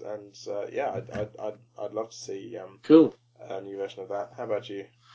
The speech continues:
Speaker 2: Uh, mine's a little bit of a strange one, um, because I've never really mentioned it before. It's something that I've, I've gone into very recently, but it's, I also understand it's quite old now, so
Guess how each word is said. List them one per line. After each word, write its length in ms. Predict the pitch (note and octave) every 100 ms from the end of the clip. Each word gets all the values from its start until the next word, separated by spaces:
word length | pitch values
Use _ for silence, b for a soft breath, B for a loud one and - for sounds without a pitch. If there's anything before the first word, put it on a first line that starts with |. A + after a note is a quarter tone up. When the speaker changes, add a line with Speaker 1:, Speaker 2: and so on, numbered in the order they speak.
| - - _
Speaker 2:
Uh, 460 | - D#3 D#3+ D#3+ D#3
mine's 600 | F#3+ G#3+ A3+ A3 G#3+ G#3
a 40 |
little 200 | G3 F#3+
bit 100 | F3
of 80 | E3
a 60 | D#3+
strange 680 | - E3 D#3 C3+ B2 G#2+
one, 400 | A2 F#2+ G2+ A#2 A2+ -
um, 480 | A#2+ B2 A#2+ A#2 A#2+
because 280 | - C3
I've 140 | C#3 C3+
never 260 | D3+ D3+
really 200 | C#3+ C3
mentioned 480 | C3 C3+ A#2 - A#2
it 80 | -
before. 400 | A2 - G2+ F#2+
It's 100 | G2+
something 320 | - C3 C#3
that 100 | C3
I've, 240 | A2+ B2 -
I've 100 | A#2
gone 200 | C#3+ C3+
into 300 | B2 - B2
very 280 | A#2 A#2+ A#2
recently, 540 | A2+ A2 - G#2 F2+
but 120 | F2+
it's, 140 | A2+ -
I 500 | - - - - B2+
also 280 | C3+ - A#2+
understand 440 | A2+ - B2 A#2
it's 140 | A2 -
quite 320 | B2+ A#2 A2+
old 320 | G#2+ G#2 G2+
now, 300 | G2 G2+ G2+
so 480 | - G#2+ G#2 G#2